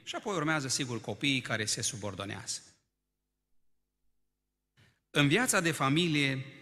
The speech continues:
dragi miri, este această subordonare. Ronela, ai fost sub autorita-, autoritatea părinților tăi, ești de acum sub autorita-, autoritatea soțului tău. Sigur, o subordonare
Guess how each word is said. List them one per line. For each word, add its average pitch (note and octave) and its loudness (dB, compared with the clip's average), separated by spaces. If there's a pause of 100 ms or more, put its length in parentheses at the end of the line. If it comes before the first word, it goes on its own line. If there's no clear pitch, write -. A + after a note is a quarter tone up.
(1000)
dragi A#2 2
miri, B2 2
este A#2 0
această A2 -2
subordonare. F#2+ -6 (1300)
Ronela, D3 4
ai C3+ 4
fost C#3 0
sub B2+ 0
autorita-, B2 0
autoritatea A#2 0
părinților G#2+ -2
tăi, C3+ -4 (1300)
ești C3 0
de A2 -2
acum B2 -2
sub A#2 -4
autorita-, G#2 -2 (100)
autoritatea G#2 -6
soțului G2+ -4
tău. F#2+ -10 (1900)
Sigur, G3 2
o D3+ 0
subordonare C#3 4